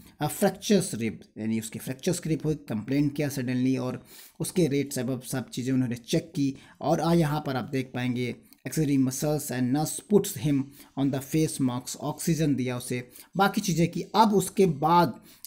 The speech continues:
नर्स का अगला एक्शन क्या होगा? तो अगला एक्शन के लिए यहाँ पर बताया गया कि place the patient spin with the one pillow,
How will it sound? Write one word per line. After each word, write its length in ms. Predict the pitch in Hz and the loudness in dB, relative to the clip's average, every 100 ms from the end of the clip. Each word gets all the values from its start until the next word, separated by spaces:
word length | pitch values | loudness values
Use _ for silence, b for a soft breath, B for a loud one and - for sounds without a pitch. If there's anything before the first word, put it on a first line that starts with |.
| - | 6
नर्स 280 | 170 180 - | 8 8 4
का 140 | 190 | -2
अगला 380 | - 143 170 156 | -2 0 2 2
एक्शन 440 | 131 131 - 151 | 0 -2 -2 0
क्या 240 | 143 - 135 | 0 -2 -2
होगा? 540 | 123 123 110 120 101 b b _ | -2 -4 -4 -4 -6 b b _
तो 60 | - | -2
अगला 280 | 165 196 | 6 8
एक्शन 260 | 190 - 175 | 8 6 2
के 120 | 165 | 4
लिए 180 | 131 127 | 2 2
यहाँ 200 | 123 113 | 0 -6
पर 40 | 139 | -8
बताया 340 | 120 117 123 | -6 -4 -2
गया 180 | 127 135 | -2 -2
कि 140 | 127 | -2
place 420 | 160 - 185 202 202 | -4 2 8 8 8
the 220 | 175 139 B B - | 2 0 B B -2
patient 380 | 175 160 156 151 135 B B - | 0 2 2 0 0 B B -8
spin 280 | - 143 | -2 0
with 220 | 135 120 104 | 0 0 -2
the 200 | 117 110 | -4 0
one 200 | 160 170 | 2 4
pillow, 260 | 170 165 | 2 0